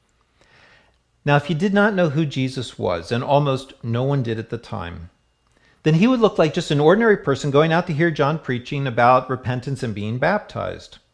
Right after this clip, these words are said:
Prophet Isaiah makes it very clear that Jesus didn't really have anything special about him when you saw him. Chapter fifty-three of his prophecy tells us that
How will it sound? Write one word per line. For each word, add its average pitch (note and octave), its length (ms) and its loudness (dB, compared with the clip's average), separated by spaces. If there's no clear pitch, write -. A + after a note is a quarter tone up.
Prophet D3+ 320 6
Isaiah C#3 340 4
makes B2 180 -4
it A#2+ 120 -4
very E3 200 2
clear D#3 280 0
that A#2+ 100 0
Jesus D#3+ 500 -4
didn't A3 220 0
really G#3+ 220 0
have F#3+ 160 -2
anything F3+ 240 -4
special - 480 -4
about A#2 300 0
him C#3+ 180 -2
when C#3 140 -2
you C#3 80 -4
saw F3+ 380 0
him. E2+ 200 -14
Chapter D3 320 2
fifty-three E3+ 640 -2
of A2+ 120 -4
his B2+ 160 -8
prophecy C3+ 460 -2
tells E3 320 2
us A2 100 -8
that B2+ 220 -2